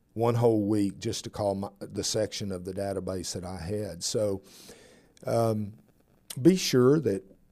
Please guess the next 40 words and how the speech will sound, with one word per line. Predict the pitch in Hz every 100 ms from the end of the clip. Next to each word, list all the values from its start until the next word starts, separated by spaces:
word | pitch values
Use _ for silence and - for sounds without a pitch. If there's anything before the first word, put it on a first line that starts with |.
| _ 107
everybody | 110 120 117 113
has | 82 117 160 123
your | 101
information, | 95 85 92 92 - 107 107 -
your | 110 98
church | - 123 147 -
has | 101 90
your | 95 92
information | 90 - 95 95 95 - 92 92 -
o-, | 104
on | - 113 107
your | 113 131 110
end. | 92 95 101 - _ _ _ _ _ _ -
And, | 104 101 101 95 95 -
and, | 101 101
you | 107
know, | 104 104
and | 101
it | 104
is | 117 120 101
very | 107 101 98
important | 92 110 101 95
when | 95
something | - 104 104 92
like | 95 90
that | 104 87
happens | 90 95 - 85 -
to | -
try | - - - 117 110 92 76 - _ _ _ - 101
as | 92 87 87 90 95 95
m-, | 98 -
much | 110 117 123 117
as | 101
possible | - 110 87 - 90
to | -
stay | - 101
in | 92 87
connection | 98 85 80 - 92
with | 95
people. | - -